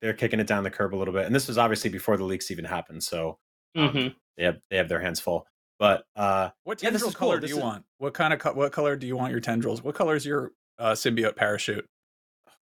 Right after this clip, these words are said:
Speaker 1: I actually don't know, because I, y-, like, I mean, the black ones are the default, but you get white ones, spoilers, at some point, and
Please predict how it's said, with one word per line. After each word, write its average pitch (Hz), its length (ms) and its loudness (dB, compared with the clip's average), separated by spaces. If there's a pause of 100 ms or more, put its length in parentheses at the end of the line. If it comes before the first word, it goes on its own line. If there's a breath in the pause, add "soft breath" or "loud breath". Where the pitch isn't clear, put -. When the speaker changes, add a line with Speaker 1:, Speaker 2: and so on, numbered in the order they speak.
(320)
Speaker 1:
I 110 80 -6
actually 127 460 -2 (420)
don't 117 300 0 (100)
know, 101 280 2
because 92 260 -6
I, 135 300 2 (800 soft breath)
y-, 117 240 -2
like, 117 220 0
I 120 80 2
mean, 123 220 0
the 117 320 2
black 123 240 0
ones 156 180 0
are 120 40 -2
the 110 80 -2
default, 95 580 0
but 104 160 -6
you 104 120 -2
get 120 240 2
white 117 280 0
ones, 104 540 -2 (160)
spoilers, 95 680 0
at 101 120 -8
some 110 200 0
point, 90 360 -4 (100)
and 92 180 -10